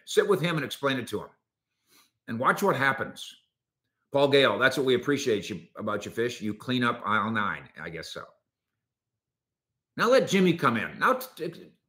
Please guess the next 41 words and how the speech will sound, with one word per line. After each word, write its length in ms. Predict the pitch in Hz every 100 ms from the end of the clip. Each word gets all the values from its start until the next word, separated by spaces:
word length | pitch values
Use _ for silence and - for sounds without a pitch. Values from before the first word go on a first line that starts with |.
| _
tell 200 | 254 294
Jimmy. 340 | 185 175 92 - _ _ _ _ _ _ _ _ _ _ _ _ _ _ _ _ _ _
I 60 | 165
wanna 120 | 220
see 220 | - 208
E 40 |
S 140 | 214 214
P 180 | 226 185
N 200 | 131 135
explain 380 | 131 - 147
to 60 | 185
Jimmy 240 | 160 185
Johnson 560 | 165 180 156 - 110 110 -
why 180 | - 135
those 220 | 156 151
teams 260 | - 143 131
are 80 | 127
not 220 | 123 117
dynastic. 540 | 127 117 113 104 - - _ _ _ _ _ _ _ _ _ _ _ _ _ _ _ _ _ _ _ _ _ _ _ _ _ _ _ _ _ _ _ _
That's 220 | 175 175 156
enough. 400 | 110 85 - - _
Although, 300 | - 143 143
again, 300 | 123 135 98 82
we 100 | 117
can 160 | 113 110
get 220 | 107 107 - _ _ _ _ - - _ _ -
Woody 360 | 139 151 143
in 100 | 135
there. 220 | 123 123
We 100 | 120
can 60 | 107
get 240 | 101 90
Dion 380 | 90 160 147 147
in 120 | 139
there. 320 | 135 120 127 120
I'll 120 | 98
put 420 | - 127 - 107
Dixon 340 | 143 - 127
Edwards 400 | 135 160 151 139
in 120 | 139 131
there. 460 | 120 127 123 123